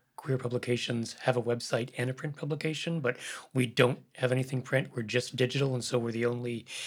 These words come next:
queer publication occupying that space in the greater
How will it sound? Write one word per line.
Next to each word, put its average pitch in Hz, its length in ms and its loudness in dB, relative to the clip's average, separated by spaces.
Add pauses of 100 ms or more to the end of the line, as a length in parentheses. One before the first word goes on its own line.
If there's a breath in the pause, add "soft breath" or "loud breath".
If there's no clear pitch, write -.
(200 loud breath)
queer 135 180 4
publication 120 840 -2
occupying 117 600 -2
that 120 180 -6
space - 500 -4
in 139 220 -4
the 110 80 -4
greater 110 480 -2